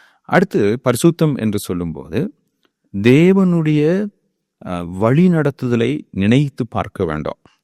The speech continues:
ஓகே. அவங்க ரெண்டு பண்டிகைகளை கொண்டாடுறாங்க. ஒண்ணு புளிப்பில்லாத அப்ப பண்டிகை, இன்னொன்னு பஸ்கா பண்டிகை. இது ரெண்டுமே இஸ்ரவேலிலிருந்து அவர்கள் விடுவிக்கப்பட்டதை நினைவு கூறுகின்ற ஒரு பண்டிகை.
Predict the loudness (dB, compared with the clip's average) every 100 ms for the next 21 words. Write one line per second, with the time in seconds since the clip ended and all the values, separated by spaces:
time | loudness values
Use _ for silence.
0 | _ -10 -8 -8 _ -2 2 6 6 4
1 | 2 0 2 0 -2 -4 -6 -8 -8 -10
2 | -8 -2 0 2 2 0 0 -2 0 -2
3 | -4 -6 -6 -6 -4 -4 -6 _ -2 0
4 | 0 0 -2 -4 _ _ -6 0 0 -2
5 | -8 -6 -8 -6 -8 -10 _ _ _ 0
6 | 4 4 4 2 2 0 -2 0 2 2
7 | 0 0 -2 -2 -2 0 0 0 0 -2
8 | -4 -6 -4 -2 -2 -4 -2 2 2 2
9 | -2 -4 -6 -4 -4 -6 -6 -6 -8 -8
10 | -10 -10 -10